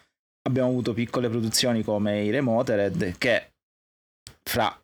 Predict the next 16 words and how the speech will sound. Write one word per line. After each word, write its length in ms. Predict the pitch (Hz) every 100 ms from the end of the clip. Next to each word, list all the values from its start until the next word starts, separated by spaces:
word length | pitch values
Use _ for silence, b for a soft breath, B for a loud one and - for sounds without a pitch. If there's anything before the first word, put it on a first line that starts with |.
| _ _ 113
alti 640 | 113 110 104 - 101 98
e 120 | - 113
bassi, 960 | 110 107 95 - - 123 104 98 101
soprattutto 400 | 95 107 117 113
col 140 | 104
secondo 340 | - 104 101 101
capitolo, 840 | 117 117 98 120 117 98 - 110 104
non, 460 | 101 92 95 98
non 160 | 101 110
c'è 120 | 107
stato 300 | - 113 120
quel 140 | 113
riscontro 500 | 101 104 - 110 107
che 80 | 107
si 120 | 104
aspettava. 760 | 110 - 156 110 98 104 98 92